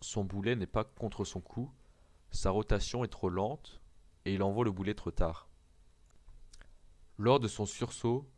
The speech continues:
son alignement tête-tronc-jambe doit être en oblique, orienté vers la position de départ. Cela a pour effet d'avoir tout son poids sur sa jambe d'appui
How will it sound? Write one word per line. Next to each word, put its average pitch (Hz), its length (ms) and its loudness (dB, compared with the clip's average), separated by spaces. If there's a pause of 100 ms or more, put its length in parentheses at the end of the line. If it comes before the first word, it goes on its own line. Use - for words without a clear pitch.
(380)
son - 260 -4
alignement 107 520 0 (240)
tête-tronc-jambe 113 840 4
doit 95 220 2
être - 280 4
en 95 120 0
oblique, 101 500 -4 (120)
orienté 107 540 2
vers 110 140 4
la 92 80 4
position 107 420 -2
de 107 100 0
départ. 95 540 -2 (680)
Cela 113 360 4
a 131 40 2
pour 113 220 -2
effet 120 240 0
d'avoir 101 320 2
tout - 160 -8
son 113 160 -2
poids 117 180 4
sur 113 160 -6
sa 104 140 4
jambe 104 180 0
d'appui 101 380 0